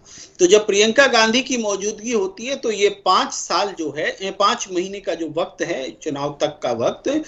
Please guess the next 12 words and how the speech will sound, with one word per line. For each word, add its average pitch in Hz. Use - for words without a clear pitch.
इस 277
दौरान 214
दोनों 214
को 269
मिल 233
करके 247
यूनिफाइड 208
तरीके 226
से 240
चुनाव 208
लड़ना 196
है, 233